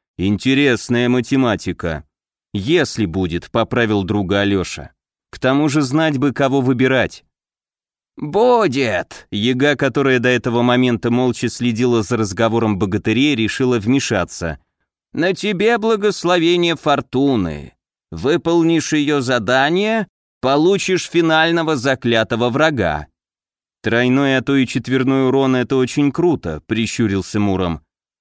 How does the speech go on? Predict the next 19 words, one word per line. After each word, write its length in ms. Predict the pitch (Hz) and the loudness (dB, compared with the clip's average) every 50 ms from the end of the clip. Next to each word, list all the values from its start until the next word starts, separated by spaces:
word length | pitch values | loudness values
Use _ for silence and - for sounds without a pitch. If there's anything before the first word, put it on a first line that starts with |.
| _ _ _ | _ _ _
"Есть 500 | 78 82 90 120 139 151 147 - - - | -8 -4 0 0 0 0 0 -4 -4 -2
мысли 400 | 185 208 208 175 - - 131 131 | 0 0 0 -2 0 0 0 0
насчет 440 | 123 127 127 120 - - 139 123 101 | 2 2 0 0 0 -2 -2 -2 0
заклятого 640 | 107 120 123 113 - 127 120 117 104 120 110 113 110 | 0 0 -2 0 0 0 0 0 0 0 -2 0 0
врага?" 540 | 98 110 110 107 95 104 104 101 98 98 - _ _ _ _ _ _ _ _ _ - | 0 0 -2 0 0 0 0 0 0 -2 -6 _ _ _ _ _ _ _ _ _ -4
"Нет 280 | 98 104 113 107 - | -2 0 0 0 0
возможности 720 | 110 117 107 90 113 117 117 95 98 117 107 - - - | -2 -2 -2 0 0 0 0 0 0 -2 -4 -2 -4 -4
выбрать". 520 | 113 104 123 120 95 101 92 85 - - _ _ _ _ _ _ _ | -2 0 0 0 0 -2 -4 -4 -6 -12 _ _ _ _ _ _ _
Алеша 440 | - 85 95 107 131 147 139 - 143 | -4 -2 0 2 2 0 0 -2 -2
развел 420 | 127 131 123 104 113 143 143 135 131 | -2 0 -2 -2 -2 0 2 2 2
руками. 540 | 131 127 - - 123 107 92 85 76 65 _ _ _ _ _ | 0 0 0 0 0 0 0 -2 -4 -8 _ _ _ _ _
"Список 520 | - - - - 135 151 131 - 143 - - | -16 -16 -6 -2 -2 -2 0 0 -4 -2 0
не 120 | 127 120 | -2 0
появляется". 760 | - - 120 113 107 107 104 95 87 85 - - - 85 90 _ _ _ _ _ _ _ _ _ _ _ _ | 0 0 0 2 2 2 0 0 -2 -2 -6 -10 -14 -14 -16 _ _ _ _ _ _ _ _ _ _ _ _
"Конечно 840 | _ - 254 247 240 233 240 247 254 254 240 - - - 247 240 226 | _ -2 0 0 0 0 -2 0 0 -2 -2 -4 -6 -4 -2 -2 -2
же 240 | 190 180 202 214 196 | 0 0 0 2 2
нет", 600 | 160 147 151 160 165 156 131 - - - - - _ | 2 2 2 2 2 2 0 -2 -4 -14 -20 -12 _
усмехнулась 800 | - 117 - - 127 135 123 - - 131 117 107 104 - - 110 | -6 -6 -2 0 0 0 0 0 0 0 2 2 0 -2 -2 -2
Яга. 440 | 120 123 113 104 92 80 76 69 | -2 -2 0 -2 -2 -2 -4 -6